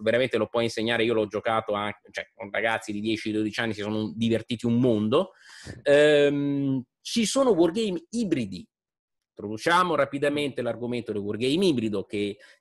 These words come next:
che inserisce l'aspetto militare con l'aspetto politico, e ce n'è uno molto bello, eccolo qua, voi mi vedete ogni tanto che mi agito, ma vado a prendere le scatole, che è questo qua,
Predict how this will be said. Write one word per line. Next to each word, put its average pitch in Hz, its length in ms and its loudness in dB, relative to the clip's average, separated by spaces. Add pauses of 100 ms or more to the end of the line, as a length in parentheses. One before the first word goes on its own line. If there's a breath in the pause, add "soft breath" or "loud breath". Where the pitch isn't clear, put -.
(760)
che 139 120 0
inserisce 135 960 -4
l'aspetto 113 640 -4
militare 113 560 -4
con 104 200 -8
l'aspetto 95 420 -8
politico, 104 720 -4 (260 loud breath)
e - 80 -18
ce - 140 -8
n'è 139 80 -4
uno 160 180 -4
molto 147 400 -4
bello, 107 500 -2
eccolo 98 320 -10
qua, 104 320 2
voi 107 280 2
mi 107 100 -2
vedete 113 260 0
ogni 101 160 -2
tanto 135 240 0
che 107 100 -2
mi 107 160 2
agito, 101 440 -2
ma 98 200 -4
vado 107 200 0
a - 20 -2
prendere 110 280 0
le 143 60 4
scatole, 110 380 0
che 98 80 -4
è 92 80 -6
questo 139 320 -4
qua, 104 180 2